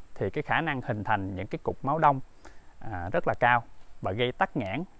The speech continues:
Điều này rất là nguy hiểm với tính mạng. Mà để cải thiện, à, những cái vấn đề về sức khỏe, những cái bệnh nền, những cái bệnh mãn tính á,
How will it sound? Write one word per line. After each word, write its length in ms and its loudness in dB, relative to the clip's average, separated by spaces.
Điều 140 -2
này 160 -2
rất 220 -2
là 60 2
nguy 200 -2
hiểm 200 -4
với 80 -6
tính 200 -2
mạng. 240 -4
Mà 240 4
để 180 4
cải 320 4
thiện, 400 2
à, 60 -6
những 180 -4
cái 100 2
vấn 180 0
đề 240 6
về 160 0
sức 240 0
khỏe, 420 0
những 120 -2
cái 80 0
bệnh 260 2
nền, 260 2
những 80 -4
cái 100 -2
bệnh 180 2
mãn 160 -2
tính 240 4
á, 80 4